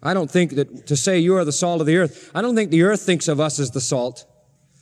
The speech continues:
The tragedy is that people have connected Christianity with exactly the opposite. We think, they think we make the world taste less, huh?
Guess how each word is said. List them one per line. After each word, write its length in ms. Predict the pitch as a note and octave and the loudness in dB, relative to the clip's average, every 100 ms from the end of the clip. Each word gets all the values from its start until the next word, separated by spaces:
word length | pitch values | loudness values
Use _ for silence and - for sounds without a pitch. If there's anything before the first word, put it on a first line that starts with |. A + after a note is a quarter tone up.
| _ _ _ | _ _ _
The 80 | - | -10
tragedy 540 | C3 G3 G#3 F#3 F3+ F3+ | -2 0 2 4 4 4
is 160 | F3+ | 4
that 160 | D#3 D3 | 0 2
people 300 | G#3 F3+ E3 | 0 2 2
have 160 | D3+ | 0
connected 420 | - F#3 G3+ D3+ C3+ | 0 0 0 -4 -2
Christianity 600 | G3 F#3+ F3+ G3 G3+ D#3+ | -2 2 0 2 0 0
with 160 | D#3 | 0
exactly 440 | C#3+ D3 G3 E3 D#3+ | -2 -2 -4 -2 0
the 140 | E3 | 0
opposite. 360 | G#3 G3+ D3+ C#3+ | -2 -4 -4 0
We 200 | F#3 A#3 | 0 -2
think, 280 | G3 G3 | -2 -2
they 140 | F#3 B3 | 0 0
think 260 | G3 F#3+ | 0 0
we 160 | F3 G3+ | 0 2
make 240 | G3 G3+ | 0 0
the 80 | F3+ | -2
world 300 | E3+ G#3 F#3+ | 0 0 -2
taste 320 | - G#3+ - | -2 -2 0
less, 420 | A#3 C4 C3+ - - | -2 -2 -6 -10 -8
huh? 260 | D3+ A3+ | -6 -6